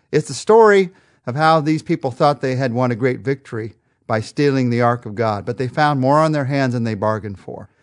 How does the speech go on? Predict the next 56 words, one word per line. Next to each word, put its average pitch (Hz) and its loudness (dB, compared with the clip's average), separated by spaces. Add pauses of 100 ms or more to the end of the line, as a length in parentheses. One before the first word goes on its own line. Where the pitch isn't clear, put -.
(240)
It's 175 -6
a 185 -6
strange 240 -2
story. 147 -2 (380)
It's 143 -6
strange 196 0
that 156 -8
God 160 4
would 147 0
allow 135 4
the 135 -2
Ark 143 0
to 123 -10
be 110 -6
taken. 208 -6 (520)
It's 123 -4
even 151 2
stranger 170 0
that 143 -2
he 147 -2
would 127 -2
allow 127 2
the 113 -4
Philistines, 190 -2
the 127 -6
enemies 190 2
of 123 -6
God's 139 2
people, 175 -4
to 113 -6
take 170 -4
the 190 -2
Ark, 196 0 (100)
and 123 0
it's 127 -8
stranger 175 0
still 175 -2
what 151 2
he 123 -2
did 165 0
to 131 -4
the 110 -6
Philistines. 117 -12 (180)
So - -8
why 175 2
did 254 0
all 240 4
this 202 0
happen? 127 -4
Why 139 2
did 151 -2
God 151 2
allow 131 0
it 131 -6
to 101 -14
happen? 98 -16